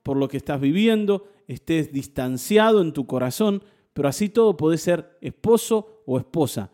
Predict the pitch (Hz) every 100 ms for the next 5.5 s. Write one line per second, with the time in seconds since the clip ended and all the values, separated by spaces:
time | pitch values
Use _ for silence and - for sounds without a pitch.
0 | _ - 139 175 185 165 185 180 147 135
1 | 131 220 220 208 - _ _ _ 123 131
2 | 139 135 - _ - 113 127 113 101 98
3 | 101 104 - _ - 170 170 233 233 165
4 | 156 - 165 190 208 196 - 180 165 156
5 | - 123 110 98 -